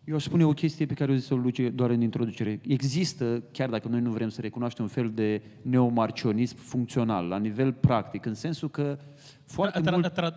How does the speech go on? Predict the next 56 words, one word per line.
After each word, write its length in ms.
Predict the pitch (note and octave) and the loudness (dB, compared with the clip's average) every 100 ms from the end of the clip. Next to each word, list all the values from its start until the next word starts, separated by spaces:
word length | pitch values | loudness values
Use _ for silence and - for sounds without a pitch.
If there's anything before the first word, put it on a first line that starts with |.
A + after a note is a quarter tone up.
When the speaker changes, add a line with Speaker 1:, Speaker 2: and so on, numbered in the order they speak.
| - | -6
Speaker 2:
tra-, 140 | F3 | 0
Speaker 1:
voi 120 | D#3 E3+ | 4 6
spune 180 | F#3+ | 6
Speaker 2:
chiar 80 | D#3 | 2
Speaker 1:
acum, 120 | F3+ B2+ | 4 4
Speaker 2:
dacă 60 | C#3+ | 4
Speaker 1:
Marcion 320 | C#3 - G3 | 4 2 2
și-a 140 | F3 | 2
făcut 220 | D#3 F3+ | 2 0
un 120 | F3+ D3+ | 0 2
canon 340 | D#3 D3 C#3+ | 4 4 4
al 120 | B2+ | 4
lui. 240 | A#2+ F#2 D#2+ - - | 2 0 -4 -12 -2
Da, 100 | D#3 | 2
a 40 | |
luat 160 | D#3 F#3+ | 4 2
și-a 100 | F3+ | 0
ciopărțit 440 | - D3+ E3 E3+ | -2 0 0 0
Biblia 260 | C#3+ B2 G#2+ | 0 2 0
și-a 120 | A2+ | 0
luat 140 | C#3+ C#3 | -2 0
din 120 | C3+ | 0
Biblie 200 | C3+ B2 | 0 -2
ce 100 | C3 | 0
a 40 | |
vrut 200 | B2 A#2+ | -2 -2
el. 100 | A2 | -2
"Bă, 140 | G#2 D3 | 0 2
nu-mi 120 | B2+ | 2
place 240 | C#3 A#2+ | 0 0
Dumnezeu 340 | A#2 A#2 A2+ A#2+ | 0 2 2 2
din 120 | A#2 | 2
Vechiul 200 | A2+ G#2 | 0 -2
Testament", 400 | A#2 C3 E3 C#3+ | -4 -2 -2 -2
bum, 280 | B2 D#3+ A#2+ | 0 2 2
tăia 300 | - - B2 | 0 0 0
dintr-o 260 | B2 A#2+ | 0 -2
bucată 360 | C3+ B2 C3 A#2+ | -4 0 -2 -2
tot. 200 | A#2+ G#2 - - - | -4 -4 -6 -20 -4
"Nu-mi 160 | D#3 E3+ | 2 4
place 300 | D#3+ F3 E3+ | 4 2 2
nici 220 | F3+ D3 | 2 2
din 180 | B2+ C3 | 2 4
Noul 180 | C3 A#2+ | 6 6
Testament", 400 | A#2+ - B2 A#2 | 2 2 2 2
vreo 120 | A#2 | 2
două, 180 | B2 A#2 | 2 2
trei, 360 | A2+ A#2+ G#2+ - - - | 2 0 0 -4 -16 -6
uh, 260 | C3 B2 A#2 A2+ - - - - | 0 2 2 0 -2 -8 -10 -2
epistole 520 | B2+ - C#3 C#3 B2 | 0 2 2 4 0
sau 520 | A#2 B2 A#2 A#2+ A#2 - | 2 2 2 0 -4 -6
capitole, 420 | - D3 G3 E3 D#3 | 0 2 2 0 2
le-a 140 | D#3+ | 2
tăiat 220 | D#3 D3+ | 2 0
și 100 | C#3+ | 0
pe, 340 | - D3 C#3 | 2 2 2